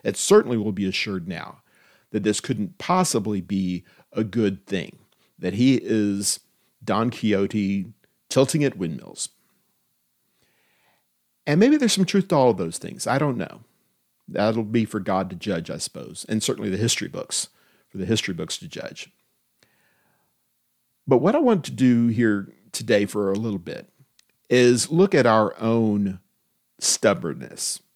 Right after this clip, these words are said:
and examine why exactly we're doing this, because really it makes all the difference in the world. There are some people who fight the good fight, in their minds anyway, because of their ego.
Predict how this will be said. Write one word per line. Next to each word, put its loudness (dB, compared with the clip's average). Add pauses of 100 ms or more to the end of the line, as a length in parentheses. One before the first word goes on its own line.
(540)
and 2
examine 2
why 2
exactly 0
we're -4
doing -2
this, -6
because 0
really 0
it -4
makes -2
all 0
the -2
difference -4
in -4
the -4
world. -10 (1000)
There 4
are 6
some 2
people -6
who 0
fight -2
the -8
good -2
fight, -6
in -4
their -2
minds -6
anyway, -14 (680)
because 4 (100)
of 0
their 6
ego. 2